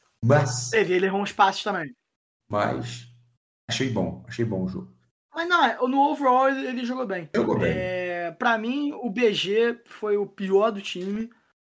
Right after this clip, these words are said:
Speaker 2: O segundo pior foi o Fred, o terceiro pior o Gabriel
Speaker 1: Cara, não achei o
Speaker 2: Jesus.
Speaker 1: Fred tão ruim.
Speaker 2: E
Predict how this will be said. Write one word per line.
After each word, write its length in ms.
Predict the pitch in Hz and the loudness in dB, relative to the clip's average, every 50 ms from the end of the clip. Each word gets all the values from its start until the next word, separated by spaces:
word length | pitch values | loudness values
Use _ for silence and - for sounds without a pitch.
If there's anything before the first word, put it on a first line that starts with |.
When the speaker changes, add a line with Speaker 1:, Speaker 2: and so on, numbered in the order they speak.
| _ _ _ _ | _ _ _ _
Speaker 2:
O 80 | - 180 | -12 -10
segundo 320 | - - 196 190 220 226 | -10 -8 -6 -6 -4 -4
pior 240 | 208 208 214 202 196 | -4 -2 -2 -2 -2
foi 140 | 196 - 202 | -2 -4 -8
o 40 | 190 | -10
Fred, 380 | - - 185 180 190 202 190 | -8 -8 -6 -4 -4 -4 -6
o 20 | 196 | -8
terceiro 300 | - 202 - - 202 196 | -10 -10 -8 -8 -8 -6
pior 200 | - - 196 190 | -6 -6 -6 -4
o 40 | 185 | -4
Gabriel 260 | 196 190 - 120 117 | -4 -2 2 2 2
Speaker 1:
Cara, 80 | 110 | 4
não 100 | 110 123 135 | 4 2 2
achei 100 | - - | 2 2
o 80 | - | 2
Speaker 2:
Jesus. 100 | - - | 2 2
Speaker 1:
Fred 220 | - 113 110 107 - | 0 -2 -2 -2 -2
tão 100 | 117 110 | -4 -4
ruim. 300 | 107 - 101 95 92 90 | -4 -6 -6 -8 -6 -4
Speaker 2:
E 240 | 101 220 - - | -4 -4 -6 -6